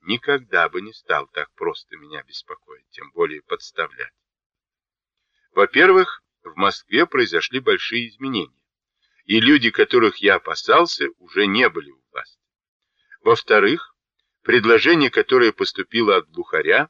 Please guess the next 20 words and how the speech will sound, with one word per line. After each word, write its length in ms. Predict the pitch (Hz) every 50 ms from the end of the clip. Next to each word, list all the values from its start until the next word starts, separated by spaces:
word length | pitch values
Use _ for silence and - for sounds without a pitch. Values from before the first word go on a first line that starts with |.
| _ _ _ _ _ _ _ _ _
было 200 | - 107 117 117
настолько 680 | 110 110 101 - - - - 117 117 98 - - 90
ошеломляющим 920 | 82 - - 87 82 80 78 78 85 104 117 110 90 78 - - - _ 78
и 40 | 76
настолько 580 | 76 76 - _ - 95 90 78 _ - 76
выгодным, 580 | 71 - 101 147 180 185 175 135 117 98 78 - _ _ _ _ _ _ _ _ _
что 220 | _ _ _ - 90
Савелий 560 | - - 92 82 76 98 143 170 165 160 139
решил 500 | 107 87 - - - 113 139 151 147 _ _
рискнуть 760 | 85 95 110 - - - _ _ 76 67 - _ _ _ _ _ _ _ _
и 120 | 95 98 101
вызвал 440 | - 123 160 156 147 143 147 135
меня. 400 | 127 120 104 87 73 71 64 64 _ _ _ _ _ _ _ _ _ _ _ _ _ _ _ _ _ _ _ _ _ _ _ _ _ _ _ _ _ _ _ _
Вообще-то 560 | _ 95 98 - - - 170 196 190 - 170 151
я 240 | 123 107 135 160
на 80 | 160 156
него 340 | 147 143 139 127 127 139 127
зла 240 | 101 92 101 123 120
не 160 | 113 110 104
держал. 500 | 98 95 90 80 - 76 69 64 -